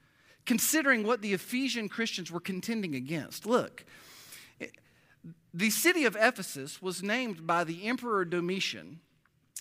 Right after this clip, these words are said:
as the guardian city of the imperial cult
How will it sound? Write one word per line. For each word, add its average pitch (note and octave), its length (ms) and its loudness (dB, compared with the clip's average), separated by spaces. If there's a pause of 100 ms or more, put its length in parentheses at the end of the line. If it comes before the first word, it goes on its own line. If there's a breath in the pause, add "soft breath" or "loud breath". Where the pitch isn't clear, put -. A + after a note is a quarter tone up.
(140)
as G3 500 6 (380 loud breath)
the F#3+ 300 -4
guardian C#4+ 680 6
city G#3 480 0
of E3+ 140 -2
the G3 160 -2
imperial G3 480 -4
cult - 480 -14